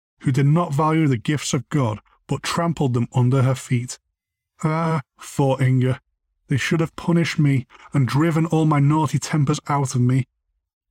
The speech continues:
A song was made about the girl who trod on a loaf to keep her shoes from being soiled, and this song was sung everywhere.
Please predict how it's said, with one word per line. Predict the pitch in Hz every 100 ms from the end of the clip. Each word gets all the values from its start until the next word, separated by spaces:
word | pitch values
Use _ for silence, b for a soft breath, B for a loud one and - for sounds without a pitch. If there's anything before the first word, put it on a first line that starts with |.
| _ _ _ _
A | -
song | - 226 247
was | 208 139
made | 185 190
about | 156 202 131 - _ _
the | 139
girl | 123 113 160 185 180
who | 156
trod | 160 - 180
on | 180
a | 175
loaf | 151 196 131 -
to | 120
keep | - 160 -
her | 139
shoes | - 185 156 123
from | 113
being | 107 127 123
soiled, | - 151 123 110 - _ _ -
and | 123
this | 139 135
song | - 175 175
was | 135 123
sung | - 131 117 -
everywhere. | 143 135 135 117 110 113